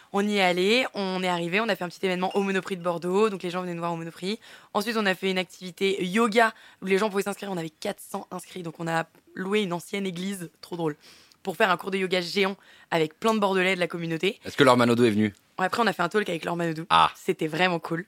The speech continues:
Speaker 1: Donc, on a fait ce talk avec Laure Manodou, c'était fou, il y avait encore quatre cents personnes. Et, euh, et c'était génial. Et en fait, ça permet de rencontrer la communauté,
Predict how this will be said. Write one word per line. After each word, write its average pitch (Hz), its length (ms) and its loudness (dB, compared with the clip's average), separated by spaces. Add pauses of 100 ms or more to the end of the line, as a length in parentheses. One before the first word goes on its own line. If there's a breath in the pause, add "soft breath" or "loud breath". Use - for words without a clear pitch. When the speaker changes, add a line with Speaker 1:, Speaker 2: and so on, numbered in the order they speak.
Speaker 1:
Donc, 170 80 -8
on 170 60 -2
a 165 60 -4
fait 160 80 -10
ce 175 120 -12
talk 208 240 0
avec 180 140 -6
Laure 170 100 -2
Manodou, 165 260 -4
c'était 170 220 -8
fou, - 240 -10
il 208 40 -2
y 180 40 -2
avait 165 80 -4
encore - 220 -10
quatre - 160 -6
cents 190 100 -6
personnes. 175 380 -6 (440 loud breath)
Et, 175 200 4
euh, 160 380 4 (160)
et 175 60 -4
c'était 196 280 -4
génial. 226 340 0
Et 180 40 4
en 165 80 0
fait, 214 200 -2
ça - 500 -8
permet 220 320 -2
de 180 120 -8
rencontrer 202 520 -4
la 190 100 2
communauté, 185 600 0